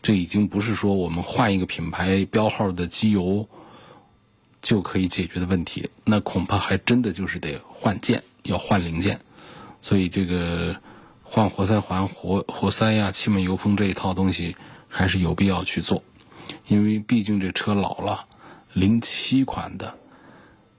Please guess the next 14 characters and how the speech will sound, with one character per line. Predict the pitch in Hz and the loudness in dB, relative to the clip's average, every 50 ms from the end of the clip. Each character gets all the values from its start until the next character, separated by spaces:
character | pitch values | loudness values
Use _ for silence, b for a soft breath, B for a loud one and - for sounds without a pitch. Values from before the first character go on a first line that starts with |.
| _ _ _ _ _ _ _ _ _ _ _ _ _ _ _ _ _ | _ _ _ _ _ _ _ _ _ _ _ _ _ _ _ _ _
那 | - 104 98 | 2 2 4
最 | - - 131 | 4 4 2
晚 | 117 104 90 82 80 | 2 2 0 -4 -6
估 | 78 90 92 | -4 -4 -2
计 | 92 95 90 | 0 0 -2
也 | 87 85 | -2 -2
就 | 82 92 | -2 -2
是 | 87 85 92 | -2 -2 -2
零 | 90 90 90 | 0 2 2
八 | 90 98 101 101 | 4 4 4 4
年 | 92 85 85 85 | 2 2 0 0
上 | - - 92 90 90 | 0 0 0 0 0
路 | 95 92 87 | 0 0 -2
了， | 80 82 - | -4 -6 -8